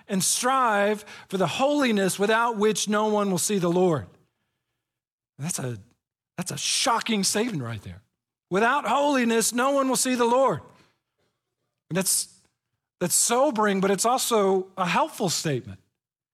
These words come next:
because it helps us understand that, that, that guy who says he's a Christian, who's more wicked today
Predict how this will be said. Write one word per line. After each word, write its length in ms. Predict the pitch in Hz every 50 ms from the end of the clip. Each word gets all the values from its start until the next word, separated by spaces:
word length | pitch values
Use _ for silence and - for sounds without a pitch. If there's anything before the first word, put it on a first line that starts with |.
| _ _ _ _ _ _ _ _ _ _ _
because 240 | - 160 220 220 202
it 80 | 233 202
helps 220 | 226 269 - -
us 140 | 285 - -
understand 560 | 277 269 247 208 - - 285 320 311 285 220
that, 100 | 196 165
that, 240 | 214 202 208 202 -
that 160 | 202 208 -
guy 300 | - 233 277 320 330 269
who 80 | 240 214
says 240 | - - 233 226
he's 160 | 196 220 180 180
a 40 |
Christian, 420 | - - 285 349 320 - 269 220 196
who's 160 | 196 185 170
more 180 | 214 214 214 202
wicked 400 | 185 220 285 - 285 254 202 160
today 560 | - 208 190 233 285 277 233 220 233 262